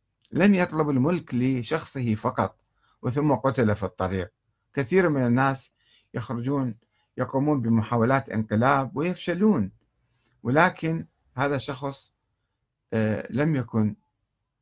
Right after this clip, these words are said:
شخصا عاديا كهؤلاء الأشخاص، وإنما، آه، وقف في مو-،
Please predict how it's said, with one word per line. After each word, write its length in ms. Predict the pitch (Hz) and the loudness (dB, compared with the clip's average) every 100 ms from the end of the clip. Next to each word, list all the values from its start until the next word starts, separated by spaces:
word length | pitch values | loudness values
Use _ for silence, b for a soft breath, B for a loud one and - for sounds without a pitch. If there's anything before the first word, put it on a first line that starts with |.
| _ | _
شخصا 380 | - 127 - 92 | -10 -8 -4 -2
عاديا 560 | 95 101 113 104 95 113 | -2 0 2 2 0 -8
كهؤلاء 340 | 110 95 98 98 | -6 -4 -4 -6
الأشخاص، 600 | - 104 - 135 131 - | -8 -12 -6 -4 -4 -6
وإنما، 560 | - 147 147 151 156 - b b b b _ | -4 -4 -2 -4 -4 -10 b b b b _
آه، 360 | 120 120 120 110 | 0 2 2 0
وقف 640 | - 131 165 170 160 165 | -2 2 2 2 -4 -2
في 260 | 160 131 123 | -4 -2 -2
مو-، 240 | 120 113 | -2 -6